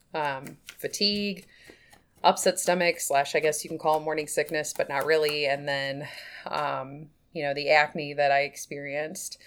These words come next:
And then I'm in my second trimester. I'm already heavier than what I was when I started.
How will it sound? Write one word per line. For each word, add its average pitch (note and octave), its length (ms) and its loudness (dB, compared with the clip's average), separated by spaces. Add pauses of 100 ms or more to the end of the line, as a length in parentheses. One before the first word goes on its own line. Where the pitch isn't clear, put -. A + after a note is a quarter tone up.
(500)
And D3 120 0
then C#3+ 80 2
I'm D3 140 0
in D#3 100 0
my D3+ 180 4
second D#3+ 360 -2
trimester. D#3+ 520 0
I'm D#3+ 100 -4
already D#3 420 -2 (220)
heavier F3 540 4
than D#3+ 360 -2 (220)
what E3 160 6
I E3 80 10
was E3 220 6
when E3+ 80 -2
I E3 80 0
started. E3 560 4